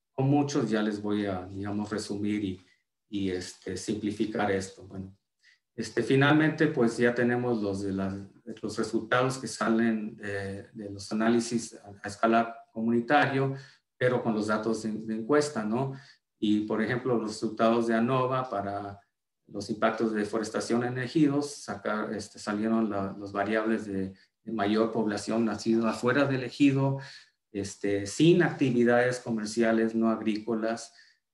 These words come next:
también la presencia de actividad ganadera en los hogares,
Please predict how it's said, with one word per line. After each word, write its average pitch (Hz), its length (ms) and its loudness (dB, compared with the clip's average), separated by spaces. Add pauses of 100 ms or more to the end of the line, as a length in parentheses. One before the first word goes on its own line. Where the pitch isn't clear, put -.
también 107 380 2
la 107 180 2
presencia 120 640 0
de 101 160 -2
actividad 101 800 -2
ganadera 110 920 0
en 98 100 -6
los - 160 -12
hogares, 131 600 -2